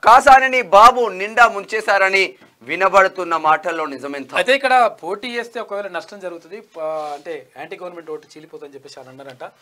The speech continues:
Speaker 2: తర్వాత ఇంకొకటి ఏంటంటే, చంద్రబాబు నాయుడు <clears throat> జైల్లో ఉన్నాడు కాబట్టి కొంచెం పోటీ చేయకుంటే బాగుంటుందని చెప్పేసి అన్నారంట. దీంతో మరి మేము పార్టీలు ఉన్న వాళ్ళం మేమేం చేయాలన్న ఆయన, అసలు ప-, మేము పోటీ చేయకపోతే మేము ఏం చేయాలి,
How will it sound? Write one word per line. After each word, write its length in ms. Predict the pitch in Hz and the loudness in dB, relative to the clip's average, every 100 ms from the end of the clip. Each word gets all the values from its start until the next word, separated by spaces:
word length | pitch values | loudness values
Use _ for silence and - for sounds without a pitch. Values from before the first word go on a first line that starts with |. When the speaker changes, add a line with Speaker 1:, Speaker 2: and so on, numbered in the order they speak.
| _ _ | _ _
Speaker 2:
తర్వాత 180 | 143 160 | -12 -12
ఇంకొకటి 280 | 180 208 190 | -10 -10 -10
ఏంటంటే, 280 | 190 190 180 | -12 -14 -12
చంద్రబాబు 300 | 190 226 214 | -4 -2 -2
నాయుడు 360 | 202 202 175 - - | -8 -8 -12 -16 -18
<clears throat> 520 | 214 190 _ _ _ | -18 -18 _ _ _
జైల్లో 300 | 160 196 202 | -12 -10 -10
ఉన్నాడు 220 | 180 165 | -10 -12
కాబట్టి 400 | 190 170 170 170 | -12 -10 -10 -12
కొంచెం 240 | 185 165 156 160 | -18 -20 -20 -16
పోటీ 200 | 170 180 | -16 -14
చేయకుంటే 320 | 170 170 165 | -14 -14 -14
బాగుంటుందని 460 | 147 160 165 156 | -12 -12 -12 -18
చెప్పేసి 220 | 139 _ 131 | -20 _ -20
అన్నారంట. 320 | 147 139 160 - _ _ - | -18 -16 -16 -16 _ _ -14
దీంతో 320 | 220 247 226 214 269 _ _ - | -12 -4 -4 -4 -10 _ _ -8
మరి 100 | 247 | -6
మేము 140 | 254 | -6
పార్టీలు 400 | - 160 220 277 | -6 -2 -2 -4
ఉన్న 100 | 262 | -12
వాళ్ళం 160 | 262 254 | -10 -10
మేమేం 300 | 214 240 233 | -10 -12 -8
చేయాలన్న 320 | 220 196 175 | -8 -8 -12
ఆయన, 140 | 165 180 | -12 -12
అసలు 200 | 190 165 | -12 -16
ప-, 120 | 160 | -18
మేము 160 | 170 | -18
పోటీ 260 | 165 180 220 | -16 -16 -12
చేయకపోతే 360 | 208 196 190 226 | -12 -12 -20 -20
మేము 160 | 185 | -18
ఏం 120 | 180 | -18
చేయాలి, 320 | 180 165 143 | -14 -14 -14